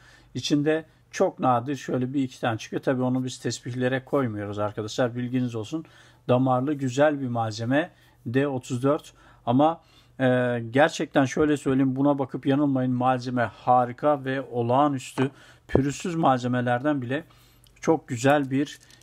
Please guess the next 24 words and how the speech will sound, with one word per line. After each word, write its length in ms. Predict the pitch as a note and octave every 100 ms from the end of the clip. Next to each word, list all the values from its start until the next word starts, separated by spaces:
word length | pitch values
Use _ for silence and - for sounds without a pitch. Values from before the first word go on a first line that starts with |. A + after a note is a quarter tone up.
| -
yapısı 420 | B2 A#2+ B2 G#3
var. 180 | D#3 C#3
Sesi 500 | C3+ - A#2 - D3
ve 140 | B2
dokunuşu 520 | A#2+ A#2 - - - C3+
gerçekten 580 | C3 B2 A2+ - C#3+ C3+ _ _ _
harika. 540 | - A#2+ A#2+ A#2 D3 D3 - - - -
Recep 240 | A#2 C#3
abi 440 | C3+ B2+ D3 D#3 E3 -
tesbihin 560 | - A#2+ - C3 B2 C#3
gerçekten 560 | C3+ D3 - B2+ B2 A2
çok 280 | - B2+
güzel, 320 | B2 A#2+ C#3+ D3 - - _ -
e, 500 | A#2 A2+ A2 G#2+ A2 A2
güzel 320 | A2+ A2+ C#3
malzeme 420 | D#3 C3+ A2+ A2+
seçmişsin. 520 | A2+ A#2 - A#2+ - A#2
Tebrik 300 | B2 C3 C3+
ederim. 360 | A2+ A#2 C#3+ - _ -
İyi 200 | C3 C3+
günlerde 520 | B2 A2 G#2 G2+ B2+
kullanmanı 580 | B2+ A2 G#2+ G2+ G#2 G#2
dilerim. 320 | G#2+ G2 F#2+ - _ _ _ _ _ _ _ C#3+
Evet. 680 | C3 G2+ G2+ G2+ - -